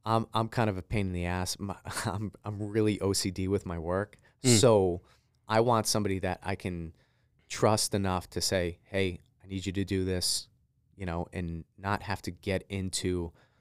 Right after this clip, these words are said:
Speaker 1: going to check his work or, you
Speaker 2: Yeah.
Speaker 1: know.
Speaker 2: Yeah.
Speaker 1: So i-,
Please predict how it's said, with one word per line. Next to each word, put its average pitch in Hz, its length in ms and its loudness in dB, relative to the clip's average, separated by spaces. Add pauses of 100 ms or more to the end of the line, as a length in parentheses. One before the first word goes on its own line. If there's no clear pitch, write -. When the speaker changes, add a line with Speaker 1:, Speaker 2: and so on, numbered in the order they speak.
(300)
Speaker 1:
going 113 220 2
to 92 60 -2
check - 260 -2
his 82 140 -4
work 85 420 -4
or, 85 160 -4 (120)
you 104 100 -14
Speaker 2:
Yeah. 98 80 -2
Speaker 1:
know. 87 180 -6 (260)
Speaker 2:
Yeah. 98 120 -8
Speaker 1:
So 117 320 6
i-, - 220 -4